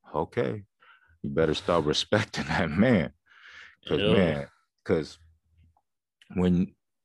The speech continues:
Speaker 2: He eating against anybody, though. They put Kawhi on him, he's scoring buckets. They
Speaker 1: Right.
Speaker 2: put Paul George on him, he's scoring buckets. They put Pat Beverley on him, he's
Speaker 1: Right.
Speaker 2: scoring buckets.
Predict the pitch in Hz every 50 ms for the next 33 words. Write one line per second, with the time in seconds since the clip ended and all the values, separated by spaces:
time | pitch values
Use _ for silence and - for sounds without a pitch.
0 | _ _ _ - - - - - - _ _ _ _ _ - - - - - -
1 | - _ _ _ _ _ _ _ _ _ _ _ _ _ _ - - 131 135 165
2 | 180 202 202 185 139 127 113 104 - - - 123 135 139 123 113 110 101 101 101
3 | 98 98 95 95 92 107 117 - - 165 135 101 - - - 113 113 127 143 147
4 | 147 147 151 151 147 147 147 143 135 - _ _ 98 95 - - - _ - -
5 | - - 113 107 107 101 95 92 98 98 - - 90 87 85 - - - - _
6 | _ _ - - _ _ - 107 - - 139 123 107 98 95 92 - - _ _
7 | _ - - - _ - 113 117 110 107 - 131 139 135 135 147 139 139 139 127
8 | 110 - - - 117 113 107 104 113 110 107 95 92 - - _ - - - -
9 | - - _ - 123 - 151 - - - 135 101 87 87 110 120 143 135 123 110
10 | 110 104 104 101 98 98 95 92 92 92 92 - _ _ _ _ _ _ _ _
11 | _ - 110 98 - - - - 110 104 98 92 87 82 80 82 80 - _ -
12 | 117 127 127 123 - - 87 82 80 78 - - - -